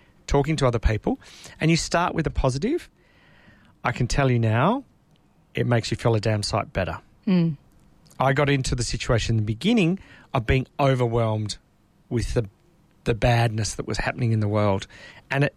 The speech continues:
Speaker 1: and it weighed on me. And then one day I realised, based on the work that I've been done, that, um, in, in fact, that Beyond Blue had taught me, was your thoughts are really important. Turn them positive no matter how tough it is. And all of a sudden,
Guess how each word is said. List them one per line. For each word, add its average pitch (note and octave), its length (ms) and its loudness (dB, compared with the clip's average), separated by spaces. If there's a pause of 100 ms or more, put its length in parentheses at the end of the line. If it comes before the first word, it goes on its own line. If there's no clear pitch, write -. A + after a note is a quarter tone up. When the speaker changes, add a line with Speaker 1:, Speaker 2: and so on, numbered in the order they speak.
(160)
Speaker 1:
and C#3+ 120 0
it - 80 -2 (100)
weighed B2+ 300 2
on A2+ 100 0
me. G#2+ 200 -2
And B2 180 0
then B2 180 2
one D3 180 2
day C#3+ 60 2
I A2+ 160 2
realised, A#2 800 0 (560)
based A#2+ 280 -2
on A#2+ 80 2
the A#2 80 2
work A#2+ 160 0
that B2 80 -4
I've A2+ 60 -2
been G#2+ 120 -2
done, A2 400 -2
that, - 420 -2
um, A2 340 0 (180)
in, A2+ 240 0 (100)
in G#2+ 100 0
fact, - 220 -4
that G#2+ 120 0
Beyond G#2+ 220 2
Blue C#3 180 4
had F3 80 2
taught A2 200 -2
me, A2 160 -4 (400)
was C3 140 -2
your C#3+ 100 2
thoughts - 380 0
are C#3 60 -2
really A#2+ 160 2
important. A2+ 400 -2
Turn C#3+ 280 2
them A2+ 120 0
positive G#2+ 380 -2
no A#2 160 2
matter A2+ 260 4 (180)
how A2+ 340 2 (640)
tough - 240 0
it G#2+ 100 -4
is. D3 320 0 (1080)
And C#3+ 100 4
all E3+ 100 4
of F3+ 80 0
a D3+ 60 -2
sudden, B2 460 0